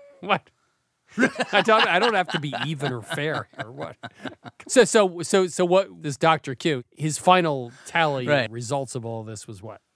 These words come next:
Speaker 2: Well, you know, he didn't wait in the line with me. He is a very impatient person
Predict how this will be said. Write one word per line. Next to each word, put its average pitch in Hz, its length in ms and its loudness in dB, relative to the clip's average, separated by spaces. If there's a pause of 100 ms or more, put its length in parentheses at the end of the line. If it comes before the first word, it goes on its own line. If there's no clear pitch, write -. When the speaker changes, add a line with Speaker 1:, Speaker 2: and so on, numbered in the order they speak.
(120)
Speaker 2:
Well, 202 380 4
you 208 140 0
know, 196 160 -2
he 233 180 0
didn't 208 220 2
wait 165 180 2
in 151 100 2
the 135 120 2
line 143 260 4
with 123 180 -2
me. 110 400 -6
He 196 200 0
is 165 160 2
a 147 60 -2
very 147 260 0
impatient 143 560 -6
person 127 420 -4